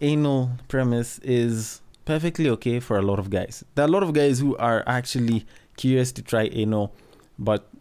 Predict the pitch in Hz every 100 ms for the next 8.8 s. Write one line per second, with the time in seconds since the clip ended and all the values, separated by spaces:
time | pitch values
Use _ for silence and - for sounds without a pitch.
0 | - 127 120 123 143 135 131 - 120 113
1 | 104 107 101 95 - 110 107 104 - 98
2 | 95 104 98 101 104 101 95 104 95 95
3 | 104 101 - 101 - 104 101 101 - 101
4 | - 110 - 104 101 - 101 98 95 95
5 | - 98 98 95 - - - - _ _
6 | _ _ 113 104 98 95 95 - - 107
7 | 101 95 87 - 104 104 120 185 120 -
8 | 120 170 180 135 131 135 131